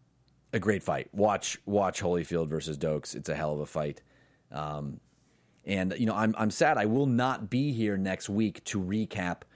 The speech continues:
Golovkin versus Jacobs, but I will be on Twitter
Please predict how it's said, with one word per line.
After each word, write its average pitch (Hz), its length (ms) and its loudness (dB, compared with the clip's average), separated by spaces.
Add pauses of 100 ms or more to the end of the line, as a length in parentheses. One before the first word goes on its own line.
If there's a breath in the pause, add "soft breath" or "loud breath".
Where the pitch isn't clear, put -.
(220 soft breath)
Golovkin 92 720 0 (480 soft breath)
versus 87 720 -2 (400 soft breath)
Jacobs, - 800 -4 (400 soft breath)
but 101 140 4
I 98 100 4
will 139 200 4
be 131 120 2
on 98 120 0
Twitter 80 520 -4